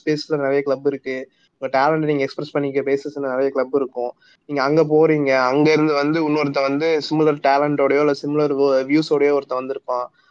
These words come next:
அவங்க கூட இன்டராக்ட் பண்ணுவீங்க, உங்களுக்கு அங்க ஒரு, ஒரு set of people வந்து ஃப்ரெண்ட்ஸா ஃபார்ம் ஆவாங்க.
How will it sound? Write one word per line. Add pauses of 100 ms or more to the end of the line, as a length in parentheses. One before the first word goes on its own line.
அவங்க
கூட
இன்டராக்ட்
பண்ணுவீங்க,
உங்களுக்கு
அங்க
ஒரு, (560)
ஒரு
set
of (100)
people
வந்து
ஃப்ரெண்ட்ஸா
ஃபார்ம்
ஆவாங்க.